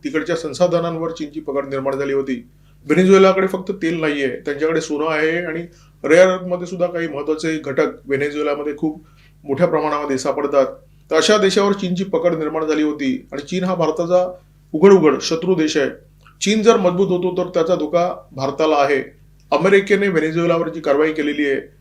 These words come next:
त्या कारवाईच्या माध्यमातून त्याने चीनचं पेकाट मोडण्याचा प्रयत्न केलेला आहे. व्हेनेझुएलावर जी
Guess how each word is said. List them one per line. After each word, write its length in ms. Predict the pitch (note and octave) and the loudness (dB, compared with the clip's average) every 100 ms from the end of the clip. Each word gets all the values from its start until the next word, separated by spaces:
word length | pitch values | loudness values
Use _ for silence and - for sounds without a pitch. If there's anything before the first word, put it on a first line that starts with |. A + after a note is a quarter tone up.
| _ _ _ _ - | _ _ _ _ 2
त्या 160 | F#3+ | 2
कारवाईच्या 600 | G3 G3+ D3+ D3+ E3 E3 | 2 0 2 4 4 2
माध्यमातून 580 | D3+ C#3+ D#3 D#3 D3 C3+ | -2 -2 0 0 -2 -4
त्याने 220 | C3+ D3 | -4 -4
चीनचं 420 | E3 - F3 F3 F3 | -6 -8 -6 -4 -2
पेकाट 320 | D3+ D#3 D#3 | -2 -2 -2
मोडण्याचा 400 | D3 C#3+ D3 D#3 | -4 -4 -4 -4
प्रयत्न 380 | D3+ C#3 D3 D3 | 0 -2 -2 -6
केलेला 280 | C#3+ D3 | -2 -2
आहे. 80 | D3+ | -2
व्हेनेझुएलावर 640 | C3+ C#3+ D3 D3+ D#3 D#3 D#3 | -4 -6 -4 -2 -2 0 -2
जी 380 | D3+ E3+ E3+ | -2 -6 -8